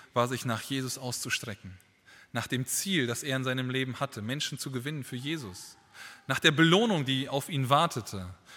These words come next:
Und er jagte danach, diesen Befehl Jesu auszuführen.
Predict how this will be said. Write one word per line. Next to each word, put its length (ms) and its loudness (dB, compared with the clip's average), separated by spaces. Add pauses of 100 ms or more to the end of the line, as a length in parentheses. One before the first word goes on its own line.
(300)
Und 200 -6
er 100 -2
jagte 460 0
danach, 340 4
diesen 240 -4
Befehl 340 -2
Jesu 380 -2
auszuführen. 680 -4